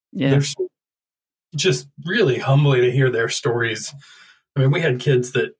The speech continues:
Speaker 2: had murdered, or sorry, <laughs> witnessed their parents being murdered, like, just terrible trauma that you would think would be almost impossible to recover from, that they were then able to c-,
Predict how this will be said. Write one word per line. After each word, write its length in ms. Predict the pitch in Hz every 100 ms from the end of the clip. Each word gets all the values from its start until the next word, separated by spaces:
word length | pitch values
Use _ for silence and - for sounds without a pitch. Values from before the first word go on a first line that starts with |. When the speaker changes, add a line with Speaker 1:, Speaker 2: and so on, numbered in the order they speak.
| _
Speaker 2:
had 280 | 127 127 - - _
murdered, 720 | 151 127 120 123 135 123 120 117 _ -
or 60 |
sorry, 380 | - 156 123 135 - - -
<laughs> 280 | - - -
witnessed 760 | 135 190 196 165 143 - - 156
their 160 | 131
parents 400 | - 196 190 143
being 240 | - 185 156
murdered, 580 | 151 147 143 139 131 127 - - - _ _ _ _ _
like, 340 | - 135 123 -
just 260 | 143 240 - -
terrible 840 | - - 175 180 151 135 123 113 -
trauma 600 | - - 147 139 139 123
that 140 | - 123
you 100 | 131
would 160 | 139
think 220 | - 196 190
would 120 | 143
be 120 | 131
almost 400 | 131 147 143 -
impossible 720 | 123 - - 123 - - 117 -
to 100 | -
recover 460 | 113 - 123 123 -
from, 480 | - - 104 104 - _ _ _
that 160 | 139 123
they 140 | 143
were 180 | 143 131
then 500 | 127 127 123 117 - _ _ _ _ _ -
able 260 | 170 160
to 160 | 139
c-, 60 | 139